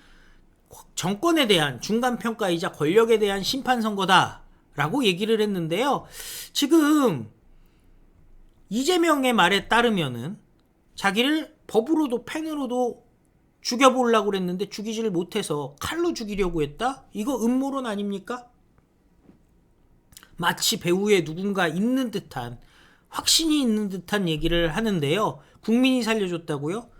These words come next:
특혜로 살아난 것 아니겠습니까?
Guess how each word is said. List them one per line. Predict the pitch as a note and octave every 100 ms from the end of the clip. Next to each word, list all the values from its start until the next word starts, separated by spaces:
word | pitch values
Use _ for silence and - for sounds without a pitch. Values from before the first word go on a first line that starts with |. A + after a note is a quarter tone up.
| - - - _ _ _ _ _ _ _ - _ _ _ _ _
특혜로 | - - - E4+ D#4+ C4+
살아난 | B3+ B3+ A3+ G#3
것 | A3+
아니겠습니까? | G3 D#3+ E3 D#3+ E3 D3 C#3+ G3 A3